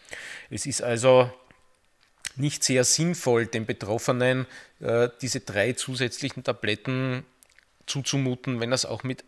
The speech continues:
einer Tablette schaffen könnte. Wenn jemand, sag ich mal, stabil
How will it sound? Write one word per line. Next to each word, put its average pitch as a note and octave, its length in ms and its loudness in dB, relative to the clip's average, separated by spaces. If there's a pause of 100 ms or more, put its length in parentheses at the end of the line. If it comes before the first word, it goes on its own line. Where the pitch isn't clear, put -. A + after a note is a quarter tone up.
(100)
einer B2+ 280 0
Tablette G2 440 -6
schaffen F2+ 400 -6
könnte. - 420 -12 (840)
Wenn C#3 420 -2
jemand, D3 720 0 (600)
sag A#2 260 -4
ich A#2+ 140 -8
mal, G#2+ 340 0 (340)
stabil E3 840 -4